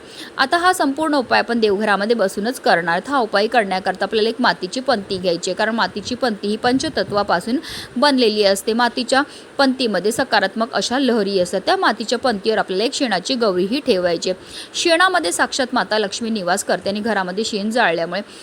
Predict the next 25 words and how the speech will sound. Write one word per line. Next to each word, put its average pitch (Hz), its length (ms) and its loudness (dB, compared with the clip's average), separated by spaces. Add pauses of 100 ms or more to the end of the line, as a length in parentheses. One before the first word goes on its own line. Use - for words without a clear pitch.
(140)
आपल्या 359 260 2
घरामध्ये 208 440 0
असणारी 208 260 -2
जेवढी 196 220 2
पण 220 180 -2
नकारात्मकता, 196 680 0
इडापिडा, 196 560 0
दोष, 196 360 2
अलक्ष्मी 226 420 -2
असते, 185 180 -4
ती 202 120 -6
घरातनं 190 360 -4
काढता 208 340 2
पाय 165 160 -2
करून 185 240 -4 (380)
निघून 208 380 2
जाते. 185 280 0
त्यावर 349 340 2
आपल्याला 208 280 2
पाच 226 320 2
भीमसेनी 220 380 0
कापूरच्या 196 480 -2
वड्या 185 300 2
ह्या 220 120 2
ठेवायच्यात. 190 600 0